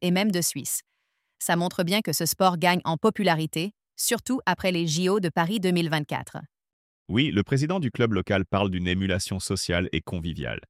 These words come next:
Speaker 2: C'est une belle initiative qui montre que le sport peut être un facteur de cohésion sociale. Et puis, euh, qui sait, peut-être que Besançon deviendra la capitale du badminton en France.
Speaker 1: Ha ha, pourquoi pas ? Passons à Dunkerque maintenant. Là aussi, on parle de cohésion sociale, mais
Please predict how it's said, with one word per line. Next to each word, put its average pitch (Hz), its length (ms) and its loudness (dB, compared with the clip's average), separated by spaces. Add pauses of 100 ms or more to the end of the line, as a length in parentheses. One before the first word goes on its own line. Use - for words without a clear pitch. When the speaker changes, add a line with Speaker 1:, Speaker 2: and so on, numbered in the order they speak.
(500)
Speaker 2:
C'est - 160 0
une 127 140 2
belle 110 160 4
initiative 143 560 0
qui 95 140 -2
montre 92 280 -4
que - 120 -4
le 90 100 0
sport 123 320 0
peut 101 160 -6
être 110 220 -2
un 92 80 -2
facteur 113 440 0
de 90 100 -2
cohésion 101 440 0
sociale. 71 460 -6 (560)
Et 90 100 -2
puis, 104 220 0
euh, 82 80 0
qui 95 160 -4
sait, 110 260 2 (380)
peut-être 107 340 0
que 107 100 0
Besançon 98 480 0
deviendra 95 380 0
la 82 100 0
capitale 101 480 -2
du 90 120 -2
badminton 82 500 -2
en 76 100 -4
France. - 420 -10 (720)
Speaker 1:
Ha 233 220 10
ha, 220 300 6
pourquoi 214 240 4
pas ? 196 240 4 (400)
Passons 262 260 2
à 294 80 6
Dunkerque 220 460 2
maintenant. 147 320 -4 (340)
Là 220 160 4
aussi, 220 240 0
on 254 80 0
parle 214 200 0
de 170 100 0
cohésion 170 420 -2
sociale, 196 460 0
mais 175 160 2